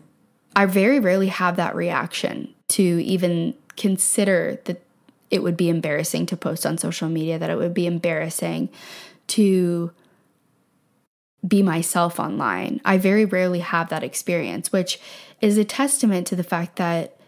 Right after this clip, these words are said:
I probably couldn't have got to where I am now without actually doing what I was embarrassed to do. I couldn't just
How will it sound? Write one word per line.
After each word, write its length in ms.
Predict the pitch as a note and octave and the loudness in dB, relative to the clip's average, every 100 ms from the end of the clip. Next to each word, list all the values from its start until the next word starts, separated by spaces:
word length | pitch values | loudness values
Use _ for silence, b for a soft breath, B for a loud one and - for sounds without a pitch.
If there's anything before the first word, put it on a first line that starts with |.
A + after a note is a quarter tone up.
| b b _ _ _ _ _ - | b b _ _ _ _ _ 2
I 120 | A3 | 2
probably 640 | A3 - G#3+ A3 C#4 B3+ A3 | 2 0 2 2 2 2 0
couldn't 320 | - A3 G#3 | 0 -2 0
have 200 | F#3+ F3 | -2 -2
got 240 | F#3+ - | -4 -2
to 120 | - F#3 | -4 -4
where 160 | F3 | -2
I 140 | E3+ - | -4 -4
am 200 | D#3+ D#3 | -6 -4
now 680 | F3+ C#4 A3 F3 E3 E3+ B B B B B _ | 0 2 4 2 0 -4 B B B B B _
without 420 | G#3 G3+ G#3+ G#3 - | 2 4 4 4 0
actually 840 | F#3 - - F3+ E3+ E3+ D#3+ E3+ _ _ _ _ _ _ _ _ F#3+ E3+ | -2 -2 -2 -2 0 -2 -4 -8 _ _ _ _ _ _ _ _ -12 -4
doing 500 | G#3 G3+ F#3 E3+ E3+ | 2 4 4 2 0
what 440 | E3+ E3+ E3 - _ _ - | 0 0 0 -4 _ _ -8
I 160 | F3 E3+ | -2 0
was 220 | F3 E3+ | 0 0
embarrassed 580 | E3 E3 C3+ - - - | -2 0 -2 -2 -6 -6
to 100 | E3 | -6
do. 460 | - F3+ C2+ - - B B B B B _ | -4 -4 -4 -6 -12 B B B B B _
I 140 | F#3+ | 0
couldn't 380 | F#3+ - A3 - | 0 2 0 0
just 480 | G3+ F#3 - - - | -2 0 -2 -6 -12